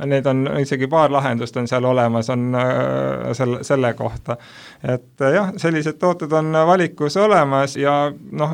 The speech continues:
ütleme, suuremate klientide puhul annab siin ka üht-teist, äh, arendada ja aretada,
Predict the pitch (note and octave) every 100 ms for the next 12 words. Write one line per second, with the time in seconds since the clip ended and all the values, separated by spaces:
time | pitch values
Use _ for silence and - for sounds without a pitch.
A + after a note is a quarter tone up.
0 | D3+ D3 D3 D3+ F3+ F3+ C#3+ C#3+ C#3 C#3+
1 | D3+ D3+ C3+ C3 C#3+ C#3+ C#3 D3 C#3 C3+
2 | C#3 C3+ C#3 C3+ C3+ D3+ E3 D3 C#3 C#3
3 | - D3 D3 E3 F3+ C#3 B2 B2+ B2+ C3
4 | D#3 D#3+ A#2+ A#2 A2+ A#2